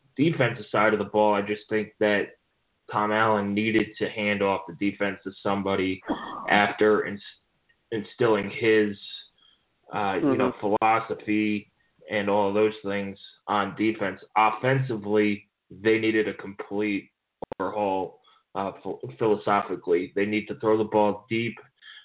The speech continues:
Speaker 1: Uh, and one of the telling stats, uh, that you mentioned, T J, was the two yards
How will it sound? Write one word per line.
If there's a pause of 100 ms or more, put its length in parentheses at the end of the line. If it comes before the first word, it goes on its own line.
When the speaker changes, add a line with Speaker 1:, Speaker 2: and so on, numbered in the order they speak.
Speaker 1:
Uh,
and
one
of
the
telling (120)
stats, (280)
uh, (140)
that
you
mentioned,
T
J,
was (680)
the (720)
two
yards